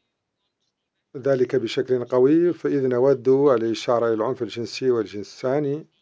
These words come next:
أن نحافظ على الإشارة عليهما، لأن هذه هي إحدى القضايا الأساسية التي تواجه النساء والفتيات في هذا السياق.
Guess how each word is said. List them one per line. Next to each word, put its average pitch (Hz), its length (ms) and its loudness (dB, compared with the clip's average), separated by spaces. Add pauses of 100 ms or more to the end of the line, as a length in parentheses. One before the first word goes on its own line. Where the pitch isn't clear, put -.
(100)
أن 156 160 -4
نحافظ 143 400 0
على 135 160 2
الإشارة 120 420 0 (100)
عليهما، 117 680 -2 (500)
لأن 156 280 -2
هذه 131 240 2
هي 131 300 4
إحدى 139 240 -8
القضايا 120 440 -2
الأساسية 113 600 -2
التي 107 300 -6
تواجه 107 460 -6
النساء 104 400 -6
والفتيات 104 580 -6
في - 100 -14
هذا 101 240 -8
السياق. 92 400 -8